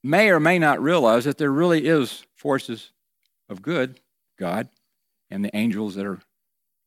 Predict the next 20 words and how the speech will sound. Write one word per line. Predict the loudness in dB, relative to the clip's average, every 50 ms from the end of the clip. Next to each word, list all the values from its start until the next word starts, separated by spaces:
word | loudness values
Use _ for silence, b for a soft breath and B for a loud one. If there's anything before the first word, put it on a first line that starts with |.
| _ -8
faithful | -6 -6 -6 -4 -6 -10 -8
to | -8 -8
him. | -8 -6 -6 -6 -6 -8 -14 _ _ b b b b b -4
Then | -2 0
there's | 0 2 2 0 0 -2 -8 -16 _ _ _ _ _ _ _ _ _ _ _ _ -12
the | -8 -4 -2
angels | -2 0 2 0 0 0
that | -2
rebelled, | -4 -4 -4 -2 0 0 2 2 2 0 -4 -8 _ _ _ _ _ _ _ _ _ _ _ _ _ _ _ _ _ _ _ _ _ _ _ _ _ -14
the | -8
number | -6 -4 -2 -2 -2
one | 0 0 0 0 0
angel | 0 -2 0 0 -2 -4
that | -4
rebelled, | -6 -6 -4 -4 -4 -4 -4 -6 -8 _ _ _ _ _ _
Satan, | -6 -4 -4 -4 -4 -8 -12 -14 _ _ _ _ -12
also | -12 -12 -12 -10 -8
known | -6 -6 -6
as | -4 -4
Lucifer, | -4 -4 -6 -8 -10 -12 -12